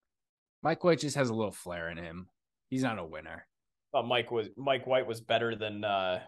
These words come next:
Speaker 2: Flacco and Wilson, though.
Speaker 1: What about Tua?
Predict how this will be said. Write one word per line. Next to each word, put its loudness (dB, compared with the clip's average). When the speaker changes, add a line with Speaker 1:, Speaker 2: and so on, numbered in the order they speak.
Speaker 2:
Flacco 2
and -4
Wilson, -2
though. -4
Speaker 1:
What 4
about 4
Tua? 6